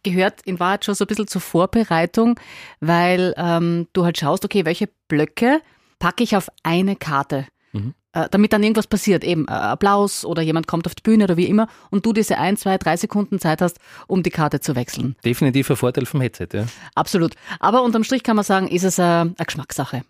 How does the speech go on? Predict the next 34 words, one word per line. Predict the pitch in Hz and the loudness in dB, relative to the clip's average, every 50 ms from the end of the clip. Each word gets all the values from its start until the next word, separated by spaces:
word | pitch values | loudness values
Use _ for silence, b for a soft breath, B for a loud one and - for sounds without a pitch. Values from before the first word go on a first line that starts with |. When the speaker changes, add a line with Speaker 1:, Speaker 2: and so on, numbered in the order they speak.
| _ _ | _ _
Speaker 2:
Genau. | - - | -8 -4
Speaker 1:
oder? | 147 143 165 202 196 _ _ _ | -2 0 0 -2 -4 _ _ _
Speaker 2:
Ja, | - 117 170 | 0 0 0
ich | - 147 - | 0 0 0
find | - 175 | 0 2
Speaker 1:
Wa-, | 156 | 2
Speaker 2:
schon, | 143 143 | 2 2
Speaker 1:
was | 160 156 | 0 2
man, | - 170 | 2 2
Speaker 2:
also | 160 151 143 | 2 2 2
Speaker 1:
was | - 147 - | 0 -2 -2
man | 165 160 | 0 0
lieber | 151 147 147 | 0 0 0
mag. | 143 139 131 b b b b b b b b b b b - | 0 0 -2 b b b b b b b b b b b -2
Ähm, | 185 190 190 196 196 196 - _ | 0 0 2 2 0 -2 -4 _
einen | - 185 208 233 233 214 190 | -2 0 2 2 2 2 2
ganz | - 208 277 403 494 - - - | 0 0 0 0 0 -2 -4 -6
großen | - 165 156 151 143 - - 156 | -6 -4 -4 -4 -2 -2 -4 -4
Vorteil | 147 - 160 151 147 - 156 147 | -4 -2 -4 -4 -4 -4 -6 -4
hat | 151 165 185 - - - - _ _ _ _ _ - | -2 -4 -4 -4 -8 -18 -20 _ _ _ _ _ -2
das, | 180 175 165 - - - _ | -2 -2 -2 -4 -6 -10 _
äh, | - 190 185 175 175 | -6 -4 -2 -2 -2
Headset | 156 175 175 170 - - 202 185 - | -2 -2 -2 -2 -2 -2 -2 -2 -2
halt | 175 147 - | -4 -4 -4
schon | - - - 160 180 247 320 | -4 -2 0 2 4 4 2
im | - 202 214 | 2 0 -2
Gegensatz | - 208 202 226 220 - 220 - - | -2 -2 -2 -2 -2 -4 -6 -10 -6
zum | - 220 208 185 | -2 -2 0 0
Handmikro, | 139 160 190 - 214 214 - - 226 190 | 0 -2 -2 -2 -2 -2 -2 -2 0 0
weil | 180 165 170 190 190 b b b b b b b b - | 0 0 0 0 -2 b b b b b b b b -10
das | 185 - | -6 -4
ist | 233 226 240 | 0 0 0
ein | 226 208 | 0 0
Punkt, | - - 214 240 277 - - | 2 2 2 2 2 0 -4